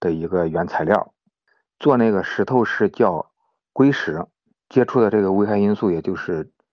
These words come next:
二氧化硅。当时呢，工作环境呢，如果说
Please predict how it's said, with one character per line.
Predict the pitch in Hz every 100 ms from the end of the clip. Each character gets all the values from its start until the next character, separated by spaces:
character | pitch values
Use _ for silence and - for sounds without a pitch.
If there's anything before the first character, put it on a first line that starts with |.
| _ _
二 | 120
氧 | 98
化 | - 95
硅。 | 104 104 - _ _ _ _ _ _ _ _ _ _ _ _ _ _ _ _ _ _ _
当 | 147 160
时 | -
呢， | 147 156 113
工 | 95 - 147
作 | 143
环 | 123 87
境 | 104 131
呢， | 95 73 - _ _ _ _ _
如 | - 147
果 | 139
说 | 110